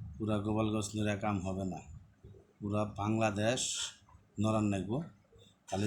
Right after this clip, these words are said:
যদি আপনারা ফল পেতে পারেন। আপনাদের এই আন্দোলনের কোনো নাম নাই ভাই। ওদের আপনাদের ওই পাহা বাড়ছে, আপনারা পরে পরে দাব দাব পরে পরে আপনারা খালি মৃত্যুবরণ করবেন, এছাড়া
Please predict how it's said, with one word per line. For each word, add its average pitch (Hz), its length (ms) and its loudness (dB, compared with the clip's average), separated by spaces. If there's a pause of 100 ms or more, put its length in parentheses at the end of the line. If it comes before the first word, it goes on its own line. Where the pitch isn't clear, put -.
যদি 107 140 -2 (100)
আপনারা 98 320 0 (920)
ফল 110 240 2
পেতে 98 300 -2
পারেন। 82 220 -4 (1600)
আপনাদের 107 440 2 (960)
এই 110 140 2
আন্দোলনের 117 520 4
কোনো 113 140 2 (120)
নাম 110 120 4 (100)
নাই 104 180 2
ভাই। 92 160 -2 (1040)
ওদের 101 180 2 (140)
আপনাদের 120 360 2
ওই 123 180 2 (180)
পাহা 117 260 4
বাড়ছে, 127 320 2 (840)
আপনারা 107 240 0 (100)
পরে 123 160 2 (100)
পরে 117 140 0 (100)
দাব 107 180 4
দাব 113 200 0
পরে 117 220 2
পরে 104 220 0
আপনারা 104 300 -2
খালি 101 240 -2
মৃত্যুবরণ 98 540 -2 (100)
করবেন, 85 280 -8 (640)
এছাড়া 107 240 0